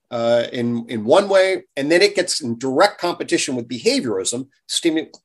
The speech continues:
uh, Watson's, uh, classic stimulus response behaviorism.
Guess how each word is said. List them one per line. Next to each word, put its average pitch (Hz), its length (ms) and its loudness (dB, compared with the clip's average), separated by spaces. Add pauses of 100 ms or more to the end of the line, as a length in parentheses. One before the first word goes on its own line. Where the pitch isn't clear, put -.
uh, 113 80 -6
Watson's, 135 560 -2 (220)
uh, 107 240 -6
classic 123 500 -4
stimulus 123 460 -4
response 117 480 -4
behaviorism. 101 800 -6